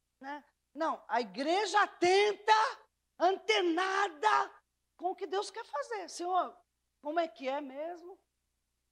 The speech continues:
Porque eu, eu conheço, é sério, gente, eu conheço tanta igreja aí que tem departamento de evangelismo, manda oferta, não sei o quê. Isso não é igreja missional. Eu posso dar uma oferta, mas tipo, "Tá aí, ah, minha oferta."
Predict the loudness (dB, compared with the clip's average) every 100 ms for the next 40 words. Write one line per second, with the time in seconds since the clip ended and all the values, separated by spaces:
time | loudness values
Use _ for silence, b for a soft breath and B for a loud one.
0 | _ -16 -4 -2 -2 -2 -4 -4 -2 -2
1 | -2 -4 -6 -10 -10 -6 -6 -6 -8 -12
2 | -14 -18 -20 _ -16 -16 _ -6 -6 -6
3 | -12 -12 -8 -8 -10 -14 -16 -10 -6 -4
4 | -4 -6 -8 -8 -10 -12 -12 -14 -14 -18
5 | -18 -16 -16 -18 _ _ _ -4 -2 0
6 | -2 -4 -8 -6 0 0 0 -12 -18 -20
7 | _ B -2 0 0 0 -2 -4 -6 -6
8 | b _ _ -2 -2 0 0 0 0 0
9 | -2 -6 -8 -8 -10 -12 -16 -18 -20 -20
10 | _ _ _ _ _ _ _ -6 -2 0
11 | 0 0 0 2 2 0 0 0 -2 -8
12 | -10 -12 -10 -2 0 0 -6 -6 -6 -6
13 | -14 -20 -16 -14 -14